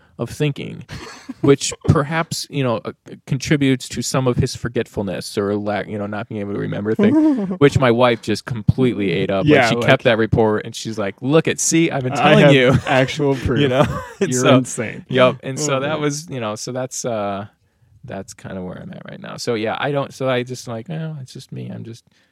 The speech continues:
Speaker 1: you know, trying to do me." So.
Speaker 2: Yeah, well, that would be just hearing all of that, your story, the conversations we have, like, there's definitely a sense that when I get around you, is like, "Okay, I can, I can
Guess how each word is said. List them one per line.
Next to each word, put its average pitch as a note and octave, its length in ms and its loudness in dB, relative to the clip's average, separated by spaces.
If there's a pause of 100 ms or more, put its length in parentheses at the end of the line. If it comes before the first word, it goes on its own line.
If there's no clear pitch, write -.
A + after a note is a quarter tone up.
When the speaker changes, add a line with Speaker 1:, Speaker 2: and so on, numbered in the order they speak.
(240)
Speaker 1:
you - 60 -16
know, G#2 200 -16 (200)
trying A#2+ 240 -14
to A2+ 60 -12
do A2+ 160 -14
me." A#2+ 280 -10
So. - 240 -20
Speaker 2:
Yeah, B2 400 -2
well, B2+ 360 -4
that B2 240 -4
would A2+ 160 -8
be G#2+ 340 -6 (240)
just - 200 -12
hearing A#2 460 -8 (180)
all B2+ 200 -2
of A2+ 80 -4
that, A2 240 -4 (400)
your C#3 100 -12
story, A2+ 380 -8
the A2+ 100 -14
conversations A#2 720 -12
we B2 120 -14
have, C#3+ 320 -16
like, - 320 -20 (840)
there's - 520 -12
definitely - 580 -12
a B2+ 80 -16
sense - 400 -18
that - 180 -20
when - 140 -14
I A2+ 140 -12
get - 200 -16
around D2+ 400 -16
you, - 140 -16
is - 140 -20
like, - 320 -20 (520)
"Okay, - 400 -20
I - 140 -12
can, - 360 -20 (580)
I - 120 -16
can - 240 -18